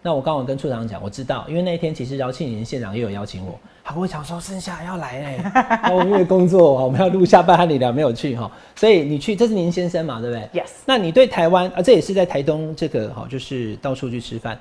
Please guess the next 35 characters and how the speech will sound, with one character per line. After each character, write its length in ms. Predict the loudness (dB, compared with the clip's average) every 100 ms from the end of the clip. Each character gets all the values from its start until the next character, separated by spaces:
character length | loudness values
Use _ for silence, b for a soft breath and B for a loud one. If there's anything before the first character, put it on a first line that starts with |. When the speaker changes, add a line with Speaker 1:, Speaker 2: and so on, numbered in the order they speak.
| -16 -8
Speaker 2:
嗯 120 | 0
哼。 40 |
Speaker 1:
好， 340 | 4 4 2 -12 -2
来， 220 | 0 2
我 160 | 2
问 180 | 4 2
处 140 | 4 2
长， 180 | 2
您 100 | 0
对 160 | 2 2
台 220 | 2 -2
湾 240 | -2 -2 -2
的 220 | -4 -4
印 200 | -4 -4
象， 240 | -4 -6 -6
就 80 | -6
是 60 | -4
说 80 |
你 160 | -4 -4
跑 140 | -6
了 100 | -6
这 80 | -6
么 140 | -8 -8
多 140 | -8
地 160 | -8 -10
方， 200 | -10 -16 b b b b
你 260 | -2 -2 2
有 160 | 0
特 180 | 0 -4
别 260 | -2 -4 -4
喜 240 | -6 -10
欢 200 | -10 -8 -8
哪 160 | -8
里 120 | -10 -12
吗？ 200 | -16